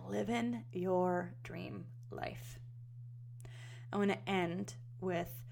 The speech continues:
uh, an affirmation that we created actually, like, <laughs> ten years ago, a long time ago. We created this affirmation. Um, my assistant and I,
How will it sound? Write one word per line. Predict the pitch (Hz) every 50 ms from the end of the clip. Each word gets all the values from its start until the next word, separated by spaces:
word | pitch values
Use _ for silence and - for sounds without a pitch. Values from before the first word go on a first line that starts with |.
| - - - - -
uh, | 190 180 170 165 170 - 180 - - - -
an | 196 196 -
affirmation | - 202 190 - - 214 190 175 165 170 170 - 185 165 165 180 - - - - - - - - - - - - - - - - - - - - - - 190 -
that | 202 185 170 170 -
we | 185 208 202
created | - - - 233 208 190 175 170 185 220 - - -
actually, | 190 202 233 - - - - 294 285 302 311 320 320 - - - -
like, | - 214 - -
<laughs> |
ten | - - - - - 294 269 254
years | 233 220 214 208 185
ago, | 185 - 170 151 -
a | - 226
long | 226 226 226 233 247 240 254 269 269 -
time | 277 233 220 214
ago. | 214 196 185 185
We | 190 196
created | 190 - - 214 214 220 233 220
this | 240 240 220
affirmation. | 190 190 190 220 196 185 175 175 180 - 170 170 - - - - - - - - - -
Um, | - 202 190
my | 185 175 180
assistant | 185 185 185 233 240 233 - 233 220 -
and | - 208 202
I, | 190 185 185 185